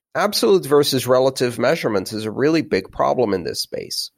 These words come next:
Ultimately, and you'll see this in traditional economics, people talk about purchasing power as the primary measure of value, not,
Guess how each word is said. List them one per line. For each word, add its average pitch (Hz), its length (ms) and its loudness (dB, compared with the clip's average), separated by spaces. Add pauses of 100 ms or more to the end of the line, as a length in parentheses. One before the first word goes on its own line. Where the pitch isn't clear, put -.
(400)
Ultimately, 110 800 0
and 131 160 -2
you'll 139 120 2
see 202 200 -2
this 151 200 2
in 117 220 -2
traditional 123 520 0
economics, 120 600 0
people 147 320 -2
talk 117 240 0
about 104 280 0
purchasing 120 440 -2
power 101 320 0
as 104 120 -2
the 104 60 -6
primary 95 480 0
measure 98 500 2
of 95 120 -6
value, 92 560 -2 (420)
not, 113 640 0